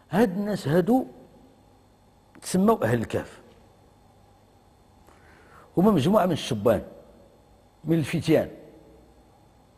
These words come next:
سيد ربي كيبدا القصة ديالهم كيخاطب النبي صلى الله عليه وسلم: "أم حسبت"، أتظن، كيقول: "واش كتظن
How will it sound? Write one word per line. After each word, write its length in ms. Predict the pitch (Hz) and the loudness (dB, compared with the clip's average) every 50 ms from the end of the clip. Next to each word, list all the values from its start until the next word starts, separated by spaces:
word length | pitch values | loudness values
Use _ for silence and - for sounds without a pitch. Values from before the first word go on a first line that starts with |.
| _ _ _ _ _ _ _ _ _ _ _ _ _ _ _ _ _ _ _ _ _ _ _ _ _ _ _ _ _ _ _ _ _ _ _ _ _ - _ _ _ _ _ _ _ - - - - - - | _ _ _ _ _ _ _ _ _ _ _ _ _ _ _ _ _ _ _ _ _ _ _ _ _ _ _ _ _ _ _ _ _ _ _ _ _ -20 _ _ _ _ _ _ _ -20 -20 -20 -20 -20 -20
سيد 220 | - - 202 202 208 | -4 -2 2 4 4
ربي 400 | 240 208 175 185 277 285 277 - - - - - - - - - - - _ _ _ - _ - - - | 4 2 4 4 4 4 4 2 -4 -14 -20 -20 -20 -20 -20 -20 -20 -20 _ _ _ -20 _ -20 -12 -4
كيبدا 260 | - 185 165 160 220 | -2 -2 0 0 0
القصة 340 | 214 - - 180 - - 180 | -2 -2 -4 -6 -4 -2 -2
ديالهم 340 | 156 175 180 208 262 254 - | 0 0 0 0 0 -2 -2
كيخاطب 440 | - 196 - - 208 208 165 151 | -4 -6 0 0 0 0 2 0
النبي 240 | 170 170 160 143 147 | 0 0 0 -2 -2
صلى 80 | 123 - | -4 -4
الله 100 | 120 98 | -8 -10
عليه 100 | 95 - | -10 -10
وسلم: 140 | - 92 - - - | -14 -16 -16 -6 -4
"أم 60 | 156 151 | -4 -4
حسبت"، 440 | - - 214 - - 240 131 - | -4 -4 -4 -4 -2 -4 -2 -2
أتظن، 680 | - - - - 156 - 196 185 165 160 151 208 120 90 - - - - | -4 -4 -4 -6 -2 0 2 2 4 4 4 2 2 -4 -10 -14 -16 -10
كيقول: 220 | - 156 139 151 | -8 -8 -6 -6
"واش 140 | 160 160 - | -6 -8 -6
كتظن 400 | - 175 156 156 214 254 226 127 | -6 -6 -2 0 2 2 2 0